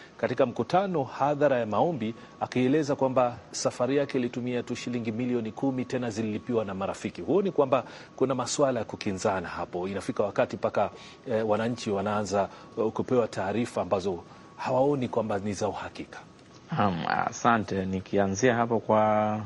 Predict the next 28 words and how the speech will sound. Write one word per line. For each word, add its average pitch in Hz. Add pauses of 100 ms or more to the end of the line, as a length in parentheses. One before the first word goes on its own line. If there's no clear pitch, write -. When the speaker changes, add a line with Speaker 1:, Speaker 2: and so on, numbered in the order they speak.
(160)
Speaker 2:
Rais 107
Ruto 110
kusema 110
safari 98
zake 101 (800)
zinafadhiliwa 92
na 92
marafiki 90
zake, 101
kiukweli 117
na 92 (300)
ni 95
changamoto 95
kidogo. - (600)
Maana 87
yake 95
anamaanisha 87
ni 87
safari 87
binafsi 92
na -
sio 92
kwa 87
ajili 90
ya 87
wananchi 87
wa 90
Kenya. 95